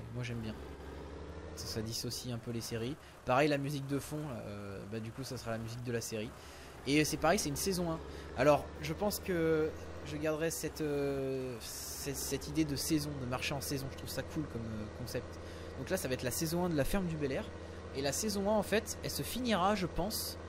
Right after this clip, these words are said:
le jour où j'aurai remboursé totalement mon prêt et là où je pourrai réinvestir.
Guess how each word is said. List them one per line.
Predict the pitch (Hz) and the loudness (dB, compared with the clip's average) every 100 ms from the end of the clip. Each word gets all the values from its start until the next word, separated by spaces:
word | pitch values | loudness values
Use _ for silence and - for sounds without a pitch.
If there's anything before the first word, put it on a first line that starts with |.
| - - - | -10 -10 -4
le | 143 151 | 2 2
jour | 170 214 | 4 2
où | 170 | 2
j'aurai | 139 143 156 | 0 2 2
remboursé | 156 160 151 185 | 2 -2 -2 -4
totalement | 185 208 196 185 190 | -2 0 0 2 2
mon | 175 | 0
prêt | 160 - 208 - - - - - | 0 2 0 0 -10 -10 -10 -2
et | 143 160 | 6 8
là | 170 202 | 8 6
où | |
je | 175 | 4
pourrai | - 165 180 | 0 2 2
réinvestir. | 139 120 190 170 156 - 143 | 2 2 2 2 -2 -2 -4